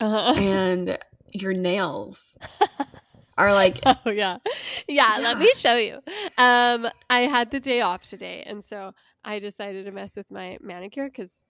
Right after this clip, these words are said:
Speaker 1: Penny's at daycare, and so I finally had time to do more than just a quick swipe. And
Speaker 2: Mm-hmm.
Speaker 1: I, I tried to play around with some, like, at-home techniques, which I'm not
Speaker 2: Mm-hmm.
Speaker 1: good at. They look a lot better, um, you know,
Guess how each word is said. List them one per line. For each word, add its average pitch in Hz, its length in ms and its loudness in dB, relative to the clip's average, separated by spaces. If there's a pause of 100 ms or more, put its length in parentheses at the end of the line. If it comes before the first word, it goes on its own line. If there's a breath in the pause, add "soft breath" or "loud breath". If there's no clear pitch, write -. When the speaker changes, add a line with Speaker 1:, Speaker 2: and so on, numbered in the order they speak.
(120)
Speaker 1:
Penny's 214 320 -8
at 180 120 -14
daycare, - 360 -12
and 196 160 -14
so 185 120 -10
I 185 100 -8
finally 185 280 -12
had 175 160 -12
time 180 240 -12
to 175 60 -10
do 180 120 -8
more 175 200 -10
than - 120 -12
just - 180 -14
a - 60 -14
quick - 260 -16
swipe. - 320 -12 (420 soft breath)
And 208 180 -4
Speaker 2:
Mm-hmm. 170 80 -8
Speaker 1:
I, 185 280 -10 (140)
I 208 60 -10
tried 196 260 -10
to 180 60 -14
play 175 200 -10
around 170 260 -10
with 185 120 -12
some, 175 200 -12
like, 165 240 -14
at-home 175 580 -14 (420)
techniques, 180 720 -14
which 202 200 -14
I'm 202 120 -4
not 214 160 -2
Speaker 2:
Mm-hmm. 175 80 -6
Speaker 1:
good 185 140 -8
at. - 220 -12 (120)
They 220 140 -2
look 220 180 0
a 226 60 0
lot 196 200 0
better, - 420 -6
um, 170 380 -12 (200)
you 175 100 -12
know, 151 260 -14